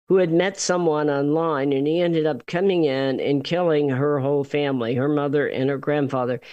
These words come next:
It was the fact that the neighbors had security cameras that helped them catch that particular perpetrator. Uh, the deputies learned that he had, uh, locked her up in a shed. He worked at a window and door manufacturer until recently, when he got fired.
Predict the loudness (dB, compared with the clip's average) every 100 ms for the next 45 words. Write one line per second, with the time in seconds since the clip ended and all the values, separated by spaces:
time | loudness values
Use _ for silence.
0 | -20 -4 -2 2 2 2 -2 -4 -2 0
1 | 0 -2 -6 -2 0 2 2 2 0 0
2 | -2 -2 -6 -2 2 2 2 0 -2 0
3 | 0 0 0 -2 -2 -2 -2 -2 -4 -2
4 | 0 0 -2 -2 -4 -4 -4 -2 -4 -6
5 | -4 0 0 0 -4 -20 -20 -4 -2 0
6 | -2 0 0 0 0 -4 _ _ _ -18
7 | -4 0 2 2 2 0 -2 -2 -2 0
8 | 0 0 2 2 2 0 2 0 0 0
9 | 0 0 2 0 0 0 0 -2 -4 -2
10 | 0 2 2 0 -2 -2 -2 0 0 -2
11 | -2 -2 -2 -2 -2 0 0 -2 -8 -16
12 | _ _ _ 0 4 4 2 2 2 2
13 | 4 4 4 4 2 0 0 2 2 2
14 | 0 -2 -4 -4 -2 0 0 0 0 0
15 | 2 0 0 -2 0 2 2 0 0 -4
16 | -4 0 2 2 0 -6